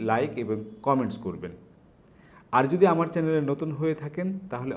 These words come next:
অবশ্যই সাবস্ক্রাইব করে যেতে পারেন। প্রবাসীদের বিভিন্ন বিষয় নিয়ে আমি সবসময় আলোচনা করি এবং প্রবাসীদের সুখ দুঃখে পাশে থাকার চেষ্টা করি, তাদের ভালো মন্দগুলো তুলে ধরার চেষ্টা করি।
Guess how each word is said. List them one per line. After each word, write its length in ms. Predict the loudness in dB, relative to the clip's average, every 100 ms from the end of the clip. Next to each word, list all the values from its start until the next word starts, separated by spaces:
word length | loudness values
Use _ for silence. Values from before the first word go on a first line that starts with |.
| -2
অবশ্যই 420 | -2 -4 -6 -6 -8 -18 -20 -8
সাবস্ক্রাইব 420 | -2 -2 0 -2 0
করে 140 | -2 -2
যেতে 160 | -4 -8
পারেন। 180 | -6 -8 -10 -20 -20 -2
প্রবাসীদের 540 | 2 2 2 2 4 4 2 -12 -2 0
বিভিন্ন 480 | 2 2 2 2 4 2 0
বিষয় 300 | -2 0 0 0
নিয়ে 180 | -2 -2 -6 -12 -6 -2
আমি 180 | 0 -2 -6 -12 -18 -6
সবসময় 460 | -4 -4 -2 -2 -2 -2
আলোচনা 360 | -4 -4 -6 -4
করি 200 | -2 -2 -2 -8 -12 -6
এবং 140 | -4 -2 0
প্রবাসীদের 500 | 0 0 -4 -4 -4
সুখ 200 | -6 -8 -6 -6
দুঃখে 300 | -8 -4 -4 -4 -6
পাশে 200 | -8 -10
থাকার 220 | -8 -6 -4
চেষ্টা 220 | -6 -6 -8
করি, 140 | -4 -6 -6 -18 -4
তাদের 220 | 0 2 0 -2
ভালো 180 | -4 -4 -2
মন্দগুলো 420 | -4 -2 -2 -2 -4 -6 -10
তুলে 180 | 0 2 2
ধরার 200 | 0 -2 -4
চেষ্টা 240 | -6 -6 -8
করি। 160 | -8